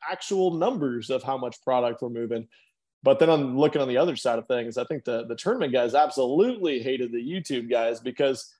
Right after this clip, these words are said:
once things started to really change in the industry, where the, the YouTube guys started taking a ton of that market share in the last, like, two, three, four years, where the, the companies started to see how much product they're moving and started to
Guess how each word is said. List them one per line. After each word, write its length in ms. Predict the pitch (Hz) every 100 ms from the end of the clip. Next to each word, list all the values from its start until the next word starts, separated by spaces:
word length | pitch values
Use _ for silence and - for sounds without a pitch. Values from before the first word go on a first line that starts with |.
| _ -
once 300 | 175 226 -
things 280 | 202 202
started 300 | - 190 170
to 80 | 139
really 220 | 147 175
change 480 | 120 - 156 175 147
in 180 | 147 123
the 80 | 123
industry, 600 | 185 165 - - 110 113 107 _ -
where 600 | 139 135 127 123 117 - _ _ -
the, 400 | 123 123 120 117
the 80 | 117
YouTube 420 | 139 196 151 127
guys 220 | 127 117
started 320 | - 135 117
taking 360 | - 147 139 127
a 140 | 113 113 - -
ton 200 | 180 170
of 80 |
that 200 | 131 120
market 360 | 117 139 170 113
share 240 | - 123
in 80 | 117
the 60 | 117
last, 320 | 120 127 -
like, 160 | 131 107 -
two, 220 | 175 160
three, 220 | 147 151
four 280 | 135 147 131
years, 380 | 127 151 156 139
where 100 | 135
the, 160 | 131 123 _ _ -
the 80 | 135
companies 420 | 165 160 160 147
started 240 | - 151
to 60 | 127
see 420 | - - 180 220
how 180 | 160 143
much 280 | 123 110 -
product 340 | 131 120 120
they're 100 | 127
moving 300 | 120 120 117
and 100 | 117
started 300 | - 135 123
to 140 | 120